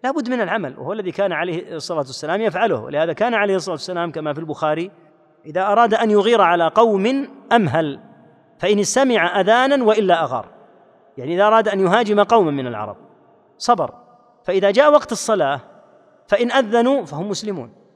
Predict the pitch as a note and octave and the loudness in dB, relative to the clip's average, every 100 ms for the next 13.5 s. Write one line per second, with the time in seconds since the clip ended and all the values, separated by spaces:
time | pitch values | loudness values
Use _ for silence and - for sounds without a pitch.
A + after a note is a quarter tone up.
0 | _ - D3 F#3 F3+ F#3 G#3+ G#3 G#3 A3 | _ -14 -12 -6 -6 -4 -6 -6 -6 -6
1 | A3+ F#3+ B2+ F#3 G3 G#3 E3+ G3+ D#3+ F#3+ | -4 -4 -2 -2 0 2 0 -2 -4 -6
2 | A#2+ G#2+ - _ _ _ _ _ D#3+ G3+ | -6 -14 -20 _ _ _ _ _ -6 -4
3 | G#3+ B3 C#4 D4 B3+ - - - - - | 0 4 6 4 0 -10 -20 -20 -20 -14
4 | - F#3+ C4 A3+ D3+ D#3+ C#3 C3+ C3+ C3 | -2 2 4 4 4 0 -2 -6 -8 -10
5 | D#3 - C3 A#2 - _ G3+ C4 C#4 G#3+ | -14 -16 -16 -16 -18 _ 0 4 4 4
6 | F#3+ D3+ E3 F#3+ - - - _ - G#3 | 2 2 -4 -10 -16 -20 -20 _ -6 -4
7 | G#3 A#3+ C4 G3 A2 - _ _ - - | -4 -2 -2 -4 -6 -20 _ _ -16 -4
8 | F#3+ F3 A#3 A3+ G3+ - E3 D3 D#3 D#3+ | -2 0 -2 -2 -4 -4 -4 0 2 2
9 | D#3 D3 B2+ E3 D#3 C#3 - _ _ - | 0 -4 -14 -8 -6 -8 -12 _ _ -18
10 | C3+ D3 E3 E3 E3+ E3 - - _ C#3 | -8 0 2 2 0 -8 -14 -20 _ -6
11 | D3+ E3 F3+ A3 G3+ E3 E3+ D3 E3 D3+ | -2 -2 2 4 4 2 -2 -4 -6 -8
12 | C#3+ D3 - _ _ _ _ _ _ - | -10 -10 -12 _ _ _ _ _ _ 0
13 | G#3+ G#3+ D#3 C3+ | 2 4 0 -4